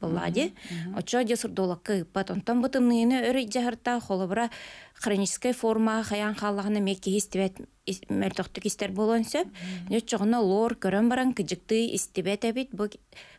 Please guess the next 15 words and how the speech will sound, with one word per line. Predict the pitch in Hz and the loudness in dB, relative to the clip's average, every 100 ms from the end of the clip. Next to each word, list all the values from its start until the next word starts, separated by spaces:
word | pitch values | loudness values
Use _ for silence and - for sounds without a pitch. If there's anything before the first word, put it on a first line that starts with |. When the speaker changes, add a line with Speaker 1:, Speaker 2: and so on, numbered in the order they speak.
| - | -6
Speaker 1:
пациент | 208 - 214 233 240 | -6 -2 0 2 4
ден | 240 254 208 | 4 2 2
де | 214 233 - - - | 0 -4 -10 -20 -8
сурдологка | - 180 196 185 190 | -4 0 2 2 0
ыгытын | 175 160 175 160 | -2 0 -4 -4
сөп. | - 156 - - | -6 -10 -10 -8
Speaker 2:
Мм. | 208 220 220 220 208 208 | -4 -2 -2 -4 -2 0
Speaker 1:
Бу | 240 180 170 | 0 0 -4
сурдолог | - 214 196 214 254 294 | -4 -2 0 2 2 0
балаһына | 294 277 269 285 277 | 0 2 4 4 4
именно | 196 226 240 240 262 311 392 _ _ - - - - | 2 4 4 6 4 2 -4 _ _ -20 -20 -10 -2
э, | 190 180 170 | 0 0 0
киһи | 220 247 | 2 4
мөлтөхтүк | 254 196 185 - - - - | 4 2 -2 -4 -4 -4 -4
истер | 196 - - 202 233 | -4 -4 -2 -2 -2